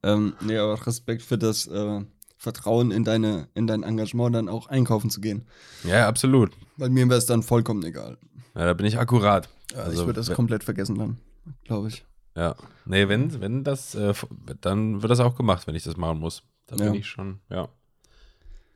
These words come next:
Speaker 2: Das ist ungefähr so, weißt du, es gibt Leute, die können nur dann Leistung bringen, wenn die komplett
Speaker 1: Wenn sie
Speaker 2: am
Speaker 1: müssen.
Speaker 2: Limit sind,
Speaker 1: Ja,
Speaker 2: wenn sie
Speaker 1: ja.
Speaker 2: müssen. Und das ist bei mir mit dem Einkaufen wahrscheinlich auch so. Ich muss echt so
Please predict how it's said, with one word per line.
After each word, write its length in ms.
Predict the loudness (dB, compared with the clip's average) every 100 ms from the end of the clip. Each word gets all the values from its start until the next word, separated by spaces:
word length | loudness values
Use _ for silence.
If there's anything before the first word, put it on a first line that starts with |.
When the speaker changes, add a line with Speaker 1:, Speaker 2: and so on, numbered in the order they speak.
| _ -10
Speaker 2:
Das 100 | -4
ist 60 |
ungefähr 380 | 0 0 2 4
so, 140 | 4 4
weißt 160 | 2
du, 40 | 0
es 60 |
gibt 180 | -4 2
Leute, 220 | 4 4
die 120 | 0 -2
können 380 | 2 4 4
nur 260 | 6 8 6
dann 220 | 6 4
Leistung 440 | 6 6 6 2 -2
bringen, 420 | -2 0 -2 -2 -6
wenn 180 | -4 -2
die 280 | 0 0 0
komplett 340 | 2 4 4
Speaker 1:
Wenn 40 |
sie 20 | 4
Speaker 2:
am 60 |
Speaker 1:
müssen. 60 | 4
Speaker 2:
Limit 240 | 6 4 4
sind, 300 | 2 2 -4 _ -8
Speaker 1:
Ja, 200 | -4 -2
Speaker 2:
wenn 100 | -2
sie 80 | 0
Speaker 1:
ja. 60 | 2
Speaker 2:
müssen. 400 | 2 2 0 -4 _ -20 -20 -12
Und 80 |
das 100 | -10
ist 60 | -4
bei 80 | 0
mir 160 | 2
mit 80 | 4
dem 100 | 2
Einkaufen 400 | 2 2 0 0
wahrscheinlich 380 | 0 -2 -4 -2
auch 120 | -2 -2
so. 140 | -4
Ich 120 | -4
muss 140 | -4 -4
echt 180 | -6 -2
so 180 | -2